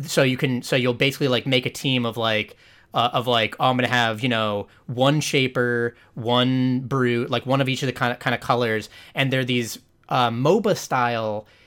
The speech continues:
heroes that have four abilities. Um, they have their own unique passives. They have their own unique, like, health pools, your, their unique abilities and things that they're allowed to do. They all, they come with these, like,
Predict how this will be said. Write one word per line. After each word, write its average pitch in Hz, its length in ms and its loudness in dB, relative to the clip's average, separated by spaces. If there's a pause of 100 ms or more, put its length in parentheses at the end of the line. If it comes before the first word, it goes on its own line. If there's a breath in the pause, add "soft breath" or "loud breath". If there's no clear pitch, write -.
(140)
heroes 156 640 0
that 135 100 0
have 117 240 0
four 208 320 0
abilities. 110 720 -2 (460 soft breath)
Um, 110 460 2
they 120 140 2
have 123 260 -2
their 127 200 2
own 147 480 2 (320 soft breath)
unique 135 560 -2 (120)
passives. 175 760 0
They 131 220 2
have 120 400 0
their 127 160 0
own 131 220 0
unique, 123 320 0
like, 107 180 -2
health 147 320 -4
pools, 135 460 -2
your, 120 200 -4
their 120 280 -2
unique 123 440 -2
abilities 135 580 -2
and 110 500 -6 (320 loud breath)
things 147 260 0
that 127 80 -4
they're 131 140 0
allowed 117 280 0
to 131 60 -6
do. 165 380 4
They 135 100 2
all, 127 160 2
they 123 160 2
come 156 300 -2
with 135 180 -2
these, 120 400 -4
like, 113 240 -4